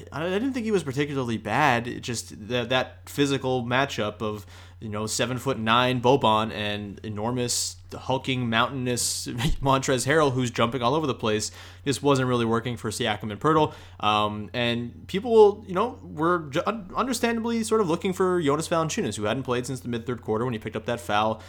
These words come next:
um, I think with about eight minutes left in the third. And, you know, he had a lot of success i-, earlier in the game scoring and sort of being a functional, uh, sort of fulcrum for the offense. And, uh, you would have expected that at the timeout, uh,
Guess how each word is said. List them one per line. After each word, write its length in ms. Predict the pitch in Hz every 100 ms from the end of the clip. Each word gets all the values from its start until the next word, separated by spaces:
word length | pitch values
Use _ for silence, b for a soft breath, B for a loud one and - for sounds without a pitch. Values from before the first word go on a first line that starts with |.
| B
um, 320 | - 98 95 98
I 40 |
think 160 | 107 107
with 120 | 104
about 160 | 101
eight 140 | 104 85
minutes 280 | 104 98 -
left 240 | 101 101
in 60 | 104
the 80 |
third. 460 | 101 95 104 120 131
And, 580 | 101 101 101 101 101 -
you 80 | 104
know, 100 | 127
he 180 | 139 131
had 180 | 135
a 60 | 143
lot 160 | 143 147
of 60 |
success 520 | 143 135 165 196 -
i-, 220 | - 123 -
earlier 340 | 120 127 131
in 80 | 131
the 80 | 123
game 280 | 127 165 160
scoring 480 | - 107 127 160 127
and 100 | 110
sort 400 | - 117 104 117
of 100 | 110
being 220 | 113 117
a 80 | 104
functional, 600 | 110 113 - 110 107 101 B B B
uh, 580 | - 92 95 95 98 90
sort 220 | - 113
of 100 | 101
fulcrum 540 | - - - 123 131 113
for 120 | 113
the 120 | 101
offense. 600 | 104 170 - 80 92 - -
And, 640 | 110 113 113 110 110 104 - -
uh, 320 | 104 98 104
you 160 | 107 127
would 100 | 123
have 60 | 127
expected 520 | 135 185 180 175 143
that 280 | 131 135 -
at 80 | 120
the 60 |
timeout, 520 | - 135 127 139 147 147 B B
uh, 460 | - 95 98 98